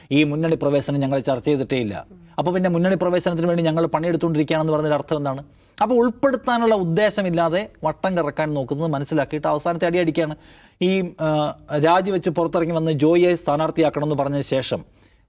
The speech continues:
തലേ ദിവസം, ഇതാ, കഴിഞ്ഞ മിനിഞ്ഞാന്ന് രാത്രി വരെ എന്താണ് യു ഡി എഫിന് അദ്ദേഹം ഉണ്ടാക്കിയ, ആ, ഏ-, ഏത് തരത്തിലുള്ള ബുദ്ധിമുട്ടാണ് ഉണ്ടാക്കിയത്?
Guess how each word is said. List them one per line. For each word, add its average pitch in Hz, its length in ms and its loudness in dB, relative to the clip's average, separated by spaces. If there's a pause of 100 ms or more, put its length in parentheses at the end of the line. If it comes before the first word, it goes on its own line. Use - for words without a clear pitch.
തലേ 156 140 4
ദിവസം, 170 240 0
ഇതാ, 156 360 -2
കഴിഞ്ഞ 170 160 2
മിനിഞ്ഞാന്ന് 170 540 0
രാത്രി 151 240 0
വരെ 107 280 -4
എന്താണ് 170 300 0
യു 165 120 4
ഡി 170 100 4
എഫിന് 165 180 0
അദ്ദേഹം 156 260 -2
ഉണ്ടാക്കിയ, 143 340 -2
ആ, 139 500 -8 (960)
ഏ-, 165 100 2
ഏത് 185 240 2
തരത്തിലുള്ള 175 580 2
ബുദ്ധിമുട്ടാണ് 160 480 0
ഉണ്ടാക്കിയത്? 139 300 -4